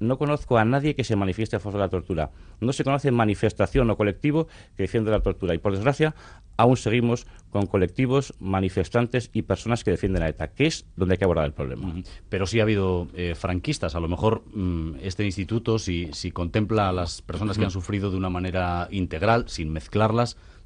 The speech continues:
Speaker 2: puede ejercer alguna,
Speaker 1: Sí,
Speaker 2: alguna labor.
Speaker 1: es verdad que ha habido franquistas, ha habido, es verdad que ha habido gente que ha sido persecución en el franquismo, que es absolutamente, eh, criticable, y es verdad que si sigamos para atrás también en el carlismo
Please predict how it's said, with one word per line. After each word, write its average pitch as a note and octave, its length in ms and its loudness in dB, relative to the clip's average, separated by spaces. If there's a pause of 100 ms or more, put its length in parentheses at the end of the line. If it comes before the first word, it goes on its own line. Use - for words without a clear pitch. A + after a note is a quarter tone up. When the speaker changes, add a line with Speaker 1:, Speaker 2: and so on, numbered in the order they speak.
Speaker 2:
puede G2+ 220 0
ejercer E2+ 340 -6
alguna, D#2+ 500 -4
Speaker 1:
Sí, - 200 0
Speaker 2:
alguna G2 300 4
labor. F#2 320 -2
Speaker 1:
es G#2 120 -2
verdad F2+ 220 0
que F2 60 0
ha - 20 0
habido E2+ 160 0
franquistas, D#2+ 480 -4
ha G2 40 -4
habido, F2 260 0
es D#2+ 100 -8
verdad F2 180 0
que F2+ 60 -4
ha F2 60 2
habido E2+ 260 0 (320)
gente F2 320 -2
que D#2+ 60 -4
ha D#2+ 160 -4
sido - 160 -4
persecución D#2 300 -6
en D#2+ 40 -6
el D#2+ 60 -10
franquismo, G#2 580 -4
que - 120 -8
es - 100 -6
absolutamente, D#2 720 -6 (300)
eh, D2+ 100 -10
criticable, G2+ 680 2
y D#2+ 240 -6
es E2+ 100 -4
verdad F#2+ 240 -2
que A#2+ 80 -2
si E2 240 -6
sigamos D#2+ 320 -10
para E2+ 140 -4
atrás F#2+ 260 -4
también E2+ 240 -4
en E2 60 -4
el D#2+ 100 -4
carlismo A2 540 -4